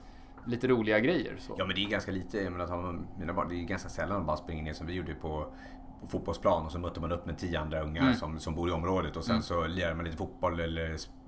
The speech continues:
Speaker 2: lekte dunken eller sådär. Det är
Speaker 1: Det finns inte.
Speaker 2: det är inte mycket så, så.
Speaker 1: Nej.
Speaker 2: Ja, kanske. Nej. Nej, jag tycker att det är ganska lite så har varit, eh, under ganska lång tid. Det är inte samma. Men det är väl bra då, det går inte att, jag, jag säger
Speaker 1: Nej, men då blir det en
Speaker 2: värdering.
Speaker 1: bra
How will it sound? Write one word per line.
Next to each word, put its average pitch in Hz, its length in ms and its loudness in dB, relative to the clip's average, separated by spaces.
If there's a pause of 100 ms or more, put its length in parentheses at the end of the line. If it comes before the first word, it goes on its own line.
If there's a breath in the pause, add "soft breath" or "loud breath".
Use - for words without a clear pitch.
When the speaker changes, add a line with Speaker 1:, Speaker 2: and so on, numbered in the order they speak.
(180)
Speaker 2:
lekte 92 260 0
dunken 82 460 0
eller 82 160 0
sådär. 71 280 -2
Det 87 300 -2
är 82 60 -6 (560)
Speaker 1:
Det - 80 -6
finns 123 240 4
inte. 113 140 -6
Speaker 2:
det 110 60 2
är 107 120 2
inte 98 280 -4
mycket - 380 -6
så, 113 120 -4 (140)
så. - 120 -10 (420 loud breath)
Speaker 1:
Nej. 139 100 -4 (580 loud breath)
Speaker 2:
Ja, - 120 -10 (220)
kanske. 76 200 -12
Nej. - 240 4 (340)
Nej, 98 360 4
jag 101 100 0
tycker 92 180 2
att 87 60 0
det 92 60 0
är - 20 0
ganska 87 220 0
lite 87 360 -2
så 92 100 -2
har 78 100 2
varit, - 340 0
eh, 80 220 -4
under 82 180 -2
ganska 80 180 -4
lång 87 160 -2
tid. 85 160 -4
Det 85 60 -4
är 90 40 -4
inte 80 140 -8
samma. 73 200 -8 (240)
Men 139 240 6
det 139 100 8
är 165 60 4
väl 190 180 4 (100)
bra 120 180 8
då, 113 100 4
det 98 80 -2
går 139 120 0
inte 143 140 -2
att, 107 60 2
jag, 98 300 -2 (180)
jag - 80 -8
säger - 200 0
Speaker 1:
Nej, 143 80 8
men 170 80 8
då 185 60 10
blir 208 140 6
det 254 60 8
en - 60 10
Speaker 2:
värdering. 208 220 10 (100)
Speaker 1:
bra - 20 0